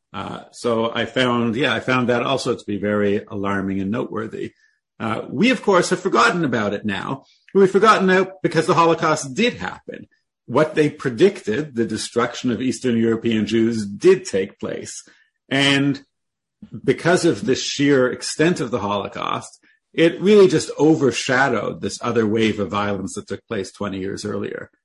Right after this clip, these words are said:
Uh, and I think that we, that's been a mistake. I think that we really do need to be aware of it because it shows us that there were early warning signs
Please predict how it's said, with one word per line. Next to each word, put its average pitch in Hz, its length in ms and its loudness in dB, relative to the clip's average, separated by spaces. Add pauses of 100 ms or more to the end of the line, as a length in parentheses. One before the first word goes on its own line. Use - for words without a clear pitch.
(280)
Uh, 92 200 -10
and 117 80 -6
I 127 80 0
think 117 260 -2
that 107 240 -2
we, 110 140 -2
that's 107 240 -4
been 117 120 -2
a 110 40 0
mistake. - 420 0
I - 60 -10
think 110 160 -6
that 104 100 -6
we 104 60 -4
really 107 280 0
do 117 160 0
need 104 220 0
to 101 100 -14
be 110 120 -2
aware 123 320 2
of 117 100 0
it - 180 -6 (320)
because 113 800 -2 (240)
it 131 200 2
shows 175 440 2
us 107 200 -2
that 117 120 -8
there 117 160 6
were 123 460 4
early 117 320 2
warning 110 460 0
signs - 680 -10